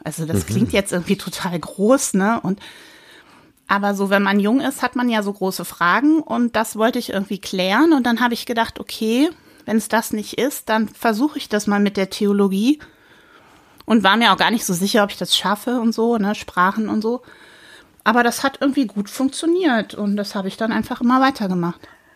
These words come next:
Speaker 1: Ich habe dann auch noch Erwachsenenbildung studiert, weil ich dachte, kann man mal so ein bisschen Tools haben, das ist vielleicht auch nicht so schlecht. Aber so ist es gekommen und ich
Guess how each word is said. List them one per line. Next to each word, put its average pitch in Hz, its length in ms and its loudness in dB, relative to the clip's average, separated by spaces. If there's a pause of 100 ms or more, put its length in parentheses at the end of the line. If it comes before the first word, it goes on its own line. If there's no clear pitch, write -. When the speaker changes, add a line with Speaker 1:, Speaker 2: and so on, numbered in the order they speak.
(520)
Speaker 1:
Ich - 100 -6
habe 226 140 2
dann 208 120 4
auch 208 80 4
noch 202 120 2
Erwachsenenbildung 226 760 2
studiert, 220 540 0
weil 196 140 0
ich 190 140 -6
dachte, 202 360 -4
kann 196 160 -6
man 185 220 -2
mal 185 140 0
so 185 60 -4
ein 185 40 -4
bisschen 196 300 -4
Tools 254 440 2
haben, 214 280 4
das - 160 -8
ist - 80 -12
vielleicht - 260 -8
auch 202 60 0
nicht 233 140 2
so 240 80 -6
schlecht. 214 380 -4 (1500)
Aber 214 260 2
so 233 140 4
ist 262 160 4
es - 160 -6
gekommen 247 600 4
und 240 560 2
ich - 220 -12